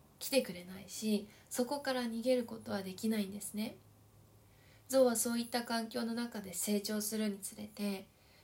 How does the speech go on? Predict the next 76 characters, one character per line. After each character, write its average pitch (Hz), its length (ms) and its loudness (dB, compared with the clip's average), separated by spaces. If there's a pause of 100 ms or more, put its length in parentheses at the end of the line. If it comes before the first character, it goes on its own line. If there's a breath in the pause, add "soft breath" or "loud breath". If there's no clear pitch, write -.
(200 soft breath)
も 196 160 -2
う 190 40 -6
ど 240 200 6
ん 277 40 0
な 269 120 2
に 233 120 4
逃 196 180 2
げ 202 80 0
よ 214 100 2
う 208 40 -2
と 214 140 -8
し - 100 -6
て 190 160 -10
も、 190 300 -4 (180 loud breath)
こ 220 120 -2
こ 254 180 4
か 254 120 0
ら 247 100 2
逃 240 180 0
げ 247 80 2
ら 254 140 2
れ 262 100 2
な 269 140 0
い 240 80 2
ん 208 80 0
だ 226 120 -4
っ 233 40 -8
て 185 340 -10 (400 soft breath)
悟 262 340 6
る 262 80 8
よ 240 120 8
う 214 40 2
に 202 120 0
な 202 100 0
る 185 140 -6
ん 185 60 -10
で 180 140 -12
す。 - 200 -10 (480 soft breath)
そ 254 160 2
の 254 80 8
う 254 80 6
ち 254 160 0
逃 233 180 6
げ 240 80 4
よ 277 120 6
う 269 40 -2
と 277 140 -2
も 277 100 2
し 220 160 0
な 208 100 2
く 202 120 -4
な 185 100 -4
り 175 120 -12
ま 185 140 -8
す。 - 160 -6 (880 loud breath)
こ 254 100 4
れ 254 100 10
は 254 100 6
す 254 160 -2
で 269 160 4
に 233 140 6
心 233 240 4
理 233 120 2
的 247 260 0
に 233 100 2
コ 226 180 -2
ン 226 60 0
ト 240 140 2
ロ 240 100 4
ー 233 60 2
ル 220 80 0
さ 202 160 -6
れ 202 80 -6
て 202 160 -6
い 190 100 -4
て、 208 400 2